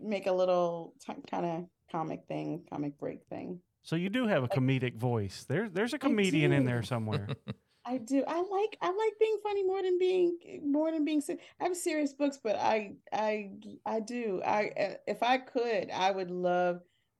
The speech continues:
Speaker 1: to do, to, I think at this point, really write a, a comedy movie of some sort. I got an idea when I was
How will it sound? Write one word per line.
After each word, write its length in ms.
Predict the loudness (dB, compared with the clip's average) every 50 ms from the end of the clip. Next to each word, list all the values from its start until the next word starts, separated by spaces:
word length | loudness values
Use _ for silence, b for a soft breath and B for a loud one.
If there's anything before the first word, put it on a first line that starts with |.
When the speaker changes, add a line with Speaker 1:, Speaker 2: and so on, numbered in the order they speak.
| _ _ -6
Speaker 1:
to 180 | -4 -2 -2
do, 300 | -4 -6 -8 -8 -8 -8 -8 -6 -4 0
to, 240 | 0 0 0 0 -4 -10 -14 -16 _ _ _ _ _ _ _ _ _ -4
I 100 | -2 -2
think 240 | -2 -2 -4 -4
at 100 | -4 -4
this 140 | -4 -6 -8
point, 260 | -6 _ -6 -6 -6 -4
really 400 | -2 -2 0 0 0 0 0 -2 -4
write 280 | -2 0 0 0 0 -2
a, 140 | -4 -6 -6 -10 -12 -16 -20 _ _ _ _ _ -4
a 140 | -4 -4 -4
comedy 480 | -6 -6 -6 -2 -2 0 0 -2 -2 -2
movie 380 | -4 -4 -4 -4 -4 -4 -4
of 100 | -4 -4
some 240 | -6 -6 -6 -6 -6
sort. 360 | -8 -8 -6 -6 -6 -8 b b b b b b 0
I 120 | 2 4 6
got 160 | 6 4 4
an 80 | 4
idea 420 | 2 2 2 0 -2 0 0 0 2
when 160 | 2 0 0
I 120 | 0 -2
was 180 | -2 -4 -6